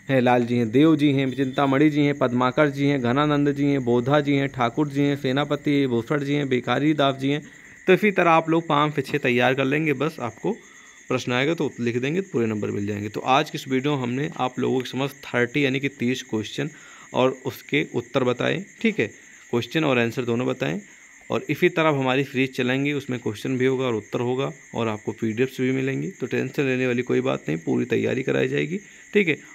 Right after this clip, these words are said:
और ये जो प्रश्न हैं ये आपके अति लघु उत्तरीय में भी आ सक-, आएंगे और हो सकता है कि लघु उत्तरीय और दीर्घ उत्तरीय में भी पूछे जाएँ, ठीक है। अति लघु उत्तरीय में कम शब्दों में लिखना होता है, अगर यही क्वेश्चन लघु उत्तरीय, दीर्घ उत्तरीय में आया तो वहाँ पर आपको ज़्यादा शब्दों में लिखना होगा,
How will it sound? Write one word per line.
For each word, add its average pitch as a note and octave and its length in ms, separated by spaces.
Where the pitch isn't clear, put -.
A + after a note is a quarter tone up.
और A#2 160
ये C#3 120
जो D#3 120
प्रश्न D3 300
हैं D#3 120
ये D3+ 100
आपके C#3+ 400
अति C#3 160
लघु C3+ 160
उत्तरीय C3 320
में C#3+ 160
भी C3+ 140
आ C3 200
सक-, - 400
आएंगे C3+ 460
और A#2 440
हो D3 160
सकता C#3 320
है C3+ 80
कि C3+ 100
लघु A#2 200
उत्तरीय C3 260
और B2 60
दीर्घ A2 220
उत्तरीय G#2+ 300
में B2+ 160
भी - 0
पूछे A2+ 320
जाएँ, G2+ 260
ठीक D#3+ 180
है। A#2 80
अति C3 160
लघु C#3 160
उत्तरीय C3+ 280
में A#2+ 80
कम B2+ 180
शब्दों C3 320
में C3+ 100
लिखना C#3 260
होता D3 280
है, C#3 60
अगर A2+ 180
यही A2+ 160
क्वेश्चन A#2 420
लघु A#2+ 140
उत्तरीय, B2 280
दीर्घ A2 200
उत्तरीय B2 300
में B2 120
आया A#2+ 160
तो A#2+ 60
वहाँ A2 100
पर G#2+ 100
आपको G#2 220
ज़्यादा A2 260
शब्दों A2 320
में G#2+ 100
लिखना G#2 240
होगा, G#2 200